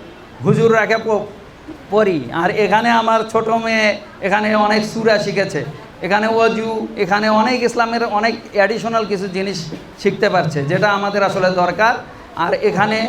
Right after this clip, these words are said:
অবশ্যই দক্ষ, আহ, ও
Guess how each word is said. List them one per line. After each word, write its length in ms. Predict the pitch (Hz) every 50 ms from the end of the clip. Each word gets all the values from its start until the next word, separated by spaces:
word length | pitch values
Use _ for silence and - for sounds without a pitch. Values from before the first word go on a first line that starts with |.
| 226 - - - - - - - - - -
অবশ্যই 520 | 170 185 208 226 220 220 - 240 240 233
দক্ষ, 360 | 208 185 190 180 180 - - - 208
আহ, 240 | 214 220 220 220 - - - - - - - - - - - 147 165 175 175 175 175 185 185 180 180 170 156 160 156 160 143 139 170 170 - - -
ও 100 | - 196